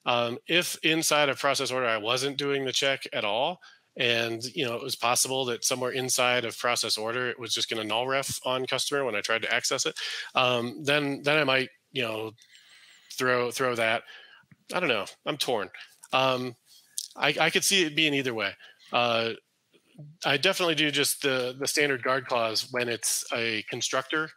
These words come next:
and it's a necessary, uh, requirement or dependency for this class to work.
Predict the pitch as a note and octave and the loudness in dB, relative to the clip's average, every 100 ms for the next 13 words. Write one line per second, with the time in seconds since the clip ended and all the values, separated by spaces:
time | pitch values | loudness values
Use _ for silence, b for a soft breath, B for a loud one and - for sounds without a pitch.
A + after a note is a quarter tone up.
0 | - A#2 A2 A2+ A2+ A#2 A#2+ B2 A#2 A2+ | -6 -4 -4 -4 -2 0 0 0 0 -2
1 | A2 - A#2+ G#2+ G2+ G2+ G2+ G#2+ - A2+ | -6 -8 -6 -4 -4 -6 -8 -8 -2 0
2 | B2 C3+ A2+ G2+ A#2 B2 B2 D3 D3+ - | 0 -4 -6 -6 -4 -4 -2 -4 -6 -6
3 | A2+ A2 G#2+ - A2 G#2 - F2 G2+ D3+ | -4 -2 -2 -2 0 0 -2 -4 -6 -8